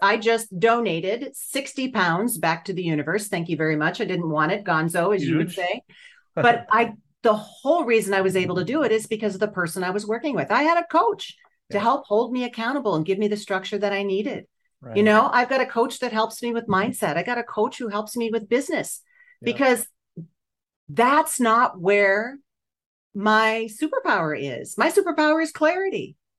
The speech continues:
Speaker 1: right? I
Speaker 2: Mm-hmm.
Speaker 1: help people figure out their next steps
Speaker 2: Sure.
Speaker 1: in their career and their leadership and their business.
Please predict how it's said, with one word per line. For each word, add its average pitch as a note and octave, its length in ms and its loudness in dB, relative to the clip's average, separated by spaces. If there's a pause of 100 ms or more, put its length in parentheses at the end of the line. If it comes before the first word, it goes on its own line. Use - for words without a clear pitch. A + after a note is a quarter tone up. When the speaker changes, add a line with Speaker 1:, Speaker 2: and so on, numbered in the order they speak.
Speaker 1:
right? A#3+ 400 -2
I A3+ 160 4
Speaker 2:
Mm-hmm. C4 80 0
Speaker 1:
help C#4+ 220 2
people C#4 320 -4
figure G#3 300 4
out G#3 180 2
their A3 160 0
next A#3+ 260 -6
steps - 540 -6
Speaker 2:
Sure. B2 320 -8
Speaker 1:
in F#3 120 -4
their F#3+ 140 4
career G#3 440 4
and G#3+ 100 0
their D#3 120 2
leadership A3+ 480 -2
and G3 100 -2
their F#3+ 120 0
business. B3+ 560 -4